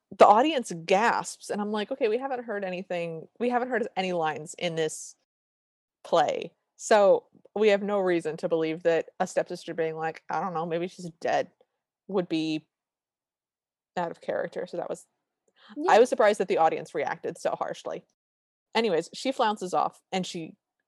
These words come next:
Speaker 1: as we see her backstage, she goes, "I'll show Mom I'm good enough." And then she attacks Athena for the costume. And there is a, uh, fight scene that goes on for a long time.
Speaker 2: Meanwhile, Divine is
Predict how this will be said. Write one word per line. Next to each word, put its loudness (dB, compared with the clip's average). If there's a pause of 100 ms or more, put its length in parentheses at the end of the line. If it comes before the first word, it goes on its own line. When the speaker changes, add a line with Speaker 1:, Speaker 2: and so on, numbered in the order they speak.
Speaker 1:
as 2
we -4
see -4
her 4
backstage, 2
she -12
goes, 0 (260)
"I'll 8
show 4
Mom 0
I'm -4
good 4
enough." 0 (760)
And 2
then 2
she -8
attacks -4
Athena -6
for -6
the -4
costume. -8 (460)
And -2
there 2
is -4
a, 2
uh, 2
fight -2
scene -14 (160)
that 0 (280)
goes 0
on -4
for -2
a 0
long -4
time. -12 (1400)
Speaker 2:
Meanwhile, 0 (640)
Divine -2
is -6